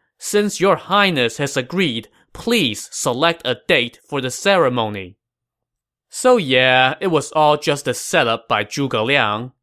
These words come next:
but Liu Bei was not about to give in without protesting one last time.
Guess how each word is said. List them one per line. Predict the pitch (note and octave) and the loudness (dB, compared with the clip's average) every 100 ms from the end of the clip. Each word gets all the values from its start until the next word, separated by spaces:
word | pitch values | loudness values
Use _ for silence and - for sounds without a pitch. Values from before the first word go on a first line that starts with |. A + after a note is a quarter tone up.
| _ _ | _ _
but | - A#2 | -4 -2
Liu | A#2 C#3+ | -2 -2
Bei | - G3+ A2+ | 0 2 0
was | G#2+ G#2+ - | -2 -6 -4
not | B2 D3 G#2+ G#2 | -2 0 -2 -6
about | B2 - A2 A2 | -12 -4 -2 -2
to | A2 | -6
give | B2+ A#2 C3+ | -4 -2 0
in | C3+ G#2+ B2 _ | 0 -2 -8 _
without | A#2+ A#2 E3 A#2+ G#2+ - | -10 -4 -2 -2 -4 -10
protesting | - D3 D3 - G#2 - G#2+ A2+ A2+ | -4 -4 -4 -6 -8 -4 -6 -6 -6
one | A#2+ C3 G#2 G2+ | -4 -4 -4 -4
last | A2 G2 F#2 - | -2 -2 -4 -10
time. | - C3+ G2 F#2+ | -4 -4 -4 -10